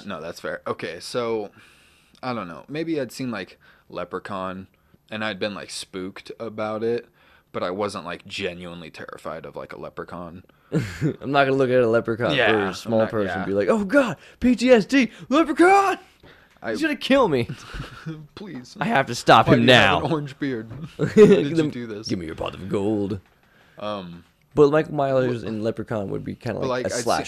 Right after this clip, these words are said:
Speaker 1: seen, okay,
Speaker 2: movie.
Speaker 1: so I'd seen Jaws, right? Like, stuff like that. I'd seen other movies that were suspense horror of
Speaker 2: See,
Speaker 1: that
Speaker 2: and I would
Speaker 1: same
Speaker 2: say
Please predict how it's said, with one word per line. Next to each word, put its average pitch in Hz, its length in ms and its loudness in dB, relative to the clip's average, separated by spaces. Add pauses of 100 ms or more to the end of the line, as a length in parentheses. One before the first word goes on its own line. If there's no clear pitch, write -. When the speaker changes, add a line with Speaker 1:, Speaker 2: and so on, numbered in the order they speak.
Speaker 1:
seen, - 80 -6
okay, - 80 -4
Speaker 2:
movie. 101 100 -8
Speaker 1:
so 110 120 -4
I'd 104 120 -4
seen 95 220 -10
Jaws, 78 400 -12 (180)
right? 98 380 -8
Like, 107 240 -10
stuff - 320 -8
like 87 160 -6
that. 62 220 -10
I'd 98 140 -10
seen 107 440 -10 (200)
other 95 240 -8
movies 87 520 -14
that 76 160 -10
were 85 180 -12
suspense - 720 -16
horror 82 380 -10 (120)
of 101 140 -8
Speaker 2:
See, 170 80 0
Speaker 1:
that 170 60 6
Speaker 2:
and 165 80 4
I 180 80 4
would 185 180 0
Speaker 1:
same 127 360 -2 (180)
Speaker 2:
say 107 60 -18